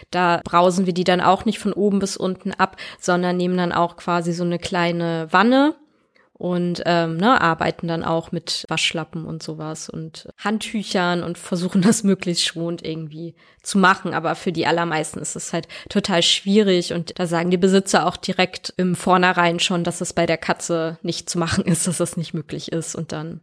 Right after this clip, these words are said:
ja, gibt's dann natürlich auch andere Mittel und Wege. Man muss dann natürlich auch immer individuell aufs Tier eingehen und sich da bloß kein vergraulen. Und, ähm, ja, hast du irgendwie schon Erfahrungen gemacht oder, äh, deine Katzen mal baden müssen?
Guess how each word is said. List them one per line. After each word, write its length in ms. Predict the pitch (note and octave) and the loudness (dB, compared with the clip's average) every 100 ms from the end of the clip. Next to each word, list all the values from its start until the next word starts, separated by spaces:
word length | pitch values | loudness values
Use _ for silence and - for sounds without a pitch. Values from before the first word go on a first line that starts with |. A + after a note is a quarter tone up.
| - | -2
ja, 160 | D#3 | -2
gibt's 300 | D#3 A#3 - | 2 2 4
dann 140 | - F#3 | 4 4
natürlich 420 | F3+ A3 F3+ - | 2 4 2 2
auch 60 | |
andere 380 | - G#3+ A3+ G#3+ | 4 6 6 6
Mittel 300 | G#3+ G#3 G3+ | 6 4 4
und 200 | E3 F#3 | 2 2
Wege. 300 | F#3+ F#3 F3+ | 2 4 2
Man 280 | E3+ E3 E3 - - - | 0 -4 -6 -12 -20 -12
muss 280 | F3 E3+ - | -8 -6 -4
dann 120 | D#3+ | -4
natürlich 500 | D#3+ - F3 D#3+ - | -4 -6 -6 -6 -6
auch 140 | E3 | -8
immer 280 | - F3 D#3+ | -4 -4 2
individuell 600 | A3 A3+ G3 F#3 F3+ F3 | 4 6 4 4 4 4
aufs 240 | D3+ - - | 2 -4 -2
Tier 240 | - F3+ | 2 4
eingehen 500 | F3 F3 E3+ E3+ E3 | 4 2 2 2 2
und 100 | E3+ | 0
sich 200 | F3+ E3+ | -2 0
da 100 | F3 | 0
bloß 320 | D#3+ E3 - | 0 -4 -4
kein 320 | - D#3+ D#3 D#3 _ | -4 -4 -4 -10 _
vergraulen. 720 | - E3 - D#3 D3+ D#3 E3 _ _ | -6 -4 -2 -2 -4 -6 -10 _ _
Und, 340 | - E3+ E3+ E3 | -6 -4 -4 -4
ähm, 340 | E3+ E3 E3 F3 | -6 -6 -8 2
ja, 100 | F#3 | 4
hast 180 | F3 - | 4 2
du 40 | |
irgendwie 360 | A#3+ D3+ B3 A#3+ | 2 4 4 4
schon 180 | G#3 A3+ | 4 4
Erfahrungen 800 | - - A#3 A#3+ A#3+ A#3+ B3 A#3+ - - - _ - | 0 4 4 6 4 4 2 -2 -10 -20 -20 _ 2
gemacht 600 | A3+ A3 A3+ B3 - - | 4 4 4 2 2 -6
oder, 540 | - G3 F#3 F3+ F3+ F#3 | -6 -2 0 0 2 0
äh, 40 | |
deine 260 | F#3 G3 G#3 | 2 2 0
Katzen 420 | - G3+ - G#3+ | 0 -2 0 0
mal 180 | G3 F#3 | 0 2
baden 460 | - G3 G#3 A3 | 2 2 2 2
müssen? 420 | A3 A3 - A#3 | 0 -2 -2 -2